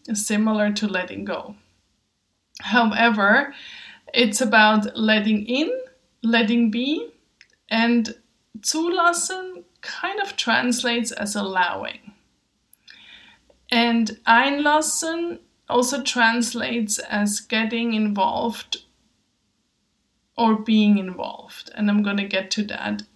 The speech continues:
just afterwards a little bit more. And sein lassen, well, <laughs> the Beatles really said it best, "Let it be." And I would like to share the lyrics here with you,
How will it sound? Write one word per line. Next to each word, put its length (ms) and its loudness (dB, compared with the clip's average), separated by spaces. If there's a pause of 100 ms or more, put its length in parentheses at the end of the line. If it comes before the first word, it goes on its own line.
just 400 -6
afterwards 640 -6
a 60 -10
little 320 -4
bit 220 -10
more. 460 2 (920)
And 500 4
sein 520 4
lassen, 840 0 (100)
well, 600 2
<laughs> 80 -20 (720)
the 100 -4
Beatles 760 0
really 280 2
said 220 0
it 200 -4
best, 500 -8 (260)
"Let 300 0
it 200 -2
be." 280 -8 (1500)
And 460 4 (440)
I 100 2
would 180 4
like 240 6
to 120 -2
share 320 4
the 100 0
lyrics 520 2
here 180 0
with 240 -2
you, 260 -4